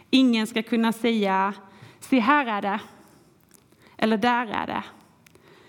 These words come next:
Nej, Guds rike är mitt ibland er." Johannes arton och trettiosex så står det,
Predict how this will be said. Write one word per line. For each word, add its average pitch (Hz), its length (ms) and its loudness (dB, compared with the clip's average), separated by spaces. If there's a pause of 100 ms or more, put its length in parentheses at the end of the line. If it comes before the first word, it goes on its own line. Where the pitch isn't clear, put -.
(140)
Nej, 233 240 2
Guds 226 340 -4
rike 226 360 -2
är 208 60 0
mitt 214 260 -2
ibland 190 380 -4
er." 78 160 -6 (2000)
Johannes 233 600 0
arton 240 460 0
och 214 80 -4
trettiosex 226 600 -4
så 233 100 -6
står 208 240 -4
det, 202 240 -2